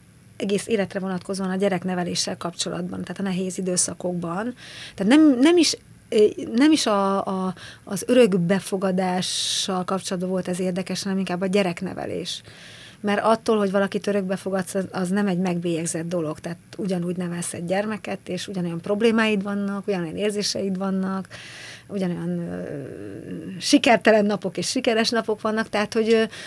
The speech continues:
hogy tulajdonképpen a problémák ugyanazok, a fejekbe kell ezt egy kicsit átalakítani, hogy ez az, az örökbefogadás ne legyen ennyire ilyen,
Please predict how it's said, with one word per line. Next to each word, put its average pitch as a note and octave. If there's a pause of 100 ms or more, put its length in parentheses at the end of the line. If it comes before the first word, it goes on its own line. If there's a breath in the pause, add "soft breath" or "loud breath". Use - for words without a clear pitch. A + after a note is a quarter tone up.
(300 loud breath)
hogy G#3+
tulajdonképpen A#3
a G#3+
problémák G#3+
ugyanazok, G3+
a A3
fejekbe F#3+
kell F#3+
ezt F3+
egy F3+
kicsit F3+
átalakítani, F3+
hogy F3+
ez F3
az, F3
az F3+
örökbefogadás F3+
ne F#3
legyen F3+
ennyire F#3 (220)
ilyen, F#3